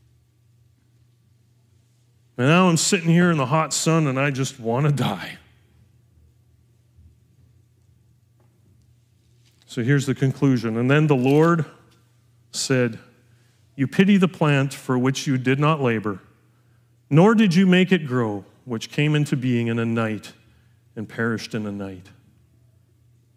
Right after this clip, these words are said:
And should not I pity Nineveh, the great city,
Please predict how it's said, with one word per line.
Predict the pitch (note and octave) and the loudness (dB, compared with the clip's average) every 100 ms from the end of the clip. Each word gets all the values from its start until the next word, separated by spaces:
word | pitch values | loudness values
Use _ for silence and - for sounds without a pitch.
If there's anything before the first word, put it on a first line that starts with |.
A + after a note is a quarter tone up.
| _ | _
And | A#2+ G#2+ | -12 -10
should | - D#3 C#3+ | -4 -4 -2
not | C#3 C#3 C3+ | -2 -2 -2
I | C3 C#3 C#3 | -2 -2 -4
pity | - - E3+ B2 G2+ - _ | -8 -2 0 0 -4 -8 _
Nineveh, | A2+ B2 B2 G#2+ G2 F2+ _ _ _ _ _ _ | -6 -2 -2 -4 -6 -10 _ _ _ _ _ _
the | A#2+ | -12
great | A2 C3+ C3+ - | -4 0 0 -2
city, | - C#3 A2 F#2+ | -2 -2 -2 -8